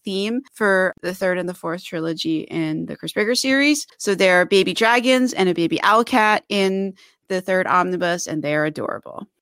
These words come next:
They're also on the back cover. Well, at least as close as I could get to what they kind of look like. What do readers say about Cursebreaker books seven through nine?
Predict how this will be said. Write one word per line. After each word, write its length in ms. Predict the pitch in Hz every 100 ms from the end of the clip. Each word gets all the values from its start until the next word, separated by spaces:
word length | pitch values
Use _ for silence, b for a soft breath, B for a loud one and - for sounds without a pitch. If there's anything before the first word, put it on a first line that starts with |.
| 226
They're 100 | 240
also 280 | 262 294
on 120 | 247 220
the 80 |
back 240 | 196 156 -
cover. 380 | 175 - - - 233 -
Well, 180 | 220 214
at 140 | 226
least 300 | 254 254 - _ _
as 140 | 226 208
close 260 | 269 262
as 120 | 254
I 100 | 220
could 200 | 208 190
get 220 | 202 190 -
to 120 | 214
what 240 | 180 160
they 100 | 175
kind 260 | 170 170 175
of 80 | 175
look 200 | 185 -
like. 280 | 220 226 - _ -
What 220 | 214 233
do 120 | 262
readers 300 | 240 214 214
say 160 | 196 185
about 220 | 175 -
Cursebreaker 540 | 175 170 175 160 165
books 240 | 165 165 -
seven 360 | 165 156 160
through 160 | 165 160
nine? 320 | 156 - -